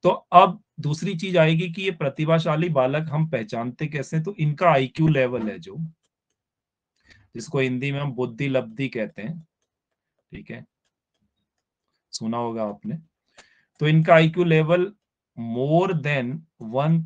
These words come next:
thirty to one forty होता है, जो कि अपने आप में मिसाल है, बहुत जबरदस्त आईक्यू level माना जाता है।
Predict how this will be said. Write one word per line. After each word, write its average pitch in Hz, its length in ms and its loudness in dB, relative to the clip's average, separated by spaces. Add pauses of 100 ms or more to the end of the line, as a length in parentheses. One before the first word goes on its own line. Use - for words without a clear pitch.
thirty 139 500 -2 (560)
to 135 320 -4 (160)
one 131 220 -2
forty 117 460 -8
होता 90 260 -14
है, 92 120 -16
जो 120 200 -8
कि 135 120 -8
अपने 131 280 -4
आप 127 200 -4
में 135 120 -6
मिसाल 110 560 -6
है, 92 60 -16
बहुत 107 260 -8
जबरदस्त 107 540 -8
आईक्यू 104 320 -10
level 95 300 -12
माना 85 280 -14
जाता 80 340 -18
है। - 60 -20